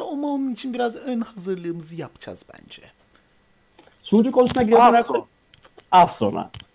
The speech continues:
Speaker 2: Sunucu konusuna geri dönersek hocam web sunucular dedik. E-posta sunucular dedik. Başka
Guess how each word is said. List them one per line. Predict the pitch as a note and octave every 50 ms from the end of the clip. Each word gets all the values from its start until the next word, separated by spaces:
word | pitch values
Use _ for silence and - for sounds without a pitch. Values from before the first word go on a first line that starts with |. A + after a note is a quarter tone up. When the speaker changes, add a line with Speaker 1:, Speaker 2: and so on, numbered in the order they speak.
| _ _
Speaker 2:
Sunucu | _ - F#3+ G#3+ G#3+ G#3+ A#3 B3+
konusuna | - B3 A#3+ A#3+ B3+ B3
geri | A#3 B3 A#3+ A#3
dönersek | A#3+ A#3+ A#3 A#3 A#3+ A#3+
hocam | A3+ G3 A3+ A3+ A#3+ - - - _ _ _ -
web | D#3+ F#3+ A#3+ A#3+
sunucular | - C#4 A#3 F3 E3+ E3 C3+ A#2+
dedik. | A2+ C3 - - - _ _ _ _ _ _ _ _ _ _ -
E-posta | D#3 - A#3+ G#3+ - B3 A3+
sunucular | - A3+ G#3 F3 D3+ F3 D#3 C3+
dedik. | B2 A#2 G#2+ D3 - - - _ _ _ _ _ _ _ -
Başka | D3+ E3+ - - B3+ B3 G#3+ - -